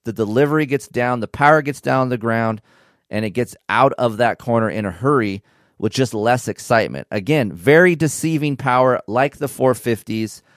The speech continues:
smoother, connected, has that same character, but once it's in the mid to top end range,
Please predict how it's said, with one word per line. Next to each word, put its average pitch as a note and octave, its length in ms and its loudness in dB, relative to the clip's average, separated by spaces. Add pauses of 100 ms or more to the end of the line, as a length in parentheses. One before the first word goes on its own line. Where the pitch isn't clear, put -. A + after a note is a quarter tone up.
(220)
smoother, C#3 960 4 (400)
connected, C3 840 0
has G#2+ 260 -2
that C3 180 0
same C3+ 320 -2
character, D3+ 520 0
but G2+ 160 -2
once C#3+ 260 0
it's E3+ 140 -6
in F3+ 100 0
the D3+ 100 0
mid C3+ 360 0
to C#3 60 -4
top C#3 480 0
end C#3 280 -2
range, G#2+ 720 -4